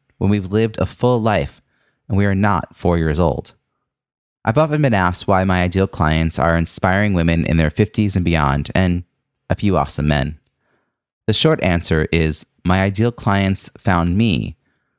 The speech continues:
but the reason I love working with them is I can recognize their desire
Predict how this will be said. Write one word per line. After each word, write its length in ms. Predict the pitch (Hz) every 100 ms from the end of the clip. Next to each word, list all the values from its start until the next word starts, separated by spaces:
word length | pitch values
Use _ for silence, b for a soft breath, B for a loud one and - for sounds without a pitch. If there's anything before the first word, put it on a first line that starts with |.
| _ _ -
but 80 | 120
the 100 | 113
reason 320 | 127 131 143
I 120 | 107
love 260 | 101 92 90
working 360 | 104 143 139
with 120 | 98
them 300 | - 71 71 -
is 100 | -
I 160 | 85 101
can 240 | 92 87
recognize 680 | 107 139 123 92 73 71 -
their 200 | - 90
desire 720 | 90 85 87 87 95 71 67